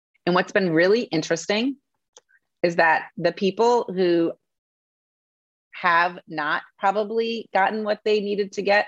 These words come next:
out of coaching haven't been all in. That doesn't mean I failed. That just means it wasn't for them. Brené Brown, you guys probably are familiar with Brené Brown,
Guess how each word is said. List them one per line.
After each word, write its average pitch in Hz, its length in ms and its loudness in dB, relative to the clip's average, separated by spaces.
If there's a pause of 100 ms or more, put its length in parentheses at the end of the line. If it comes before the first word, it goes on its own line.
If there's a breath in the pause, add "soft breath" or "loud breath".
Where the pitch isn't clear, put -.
out 190 120 2
of 190 120 -2
coaching 220 540 -6 (280)
haven't 143 320 -2
been 147 140 2
all 156 220 2
in. 208 180 -6 (880)
That 190 140 2
doesn't 226 260 0
mean 190 160 2
I 160 140 2
failed. 175 600 -2 (2000)
That - 180 -2
just 190 200 -8
means 185 160 -2
it 175 100 2
wasn't 156 320 -2
for 170 100 0
them. 175 280 0 (1700)
Brené 196 380 2
Brown, 185 580 0 (380)
you 160 120 -16
guys 151 200 -6
probably 151 320 -2
are 151 80 -4 (240)
familiar 160 680 0
with 156 260 -2
Brené 151 440 -2
Brown, 151 480 -2